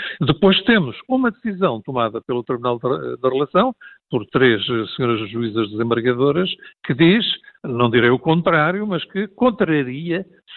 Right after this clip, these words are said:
substancialmente o despacho da decisão, eh, instrutória. E eu queria só fazer aqui um, dar aqui uma nota que isto tem a ver, tem muito a ver com aquilo que foi,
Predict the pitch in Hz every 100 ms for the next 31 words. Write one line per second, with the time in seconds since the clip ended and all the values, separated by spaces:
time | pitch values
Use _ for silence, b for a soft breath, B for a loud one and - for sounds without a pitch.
0 | - 320 311 - - 185 - 156 147 139
1 | 123 127 _ _ _ b b 156 151 -
2 | 139 123 - 135 120 123 - 117 113 113
3 | 117 B B - 135 117 113 110 110 120
4 | 156 135 - 123 113 90 82 - B B
5 | B 165 214 - 202 180 143 - 160 156
6 | - 127 135 123 143 127 143 131 135 127
7 | - 127 113 117 113 120 B B B -
8 | 185 - - - 233 196 139 - 165 156
9 | 170 _ 175 160 165 330 302 - 170 110
10 | 117 127 127 B B B - 175 143 -
11 | 170 156 147 - - 135 131 131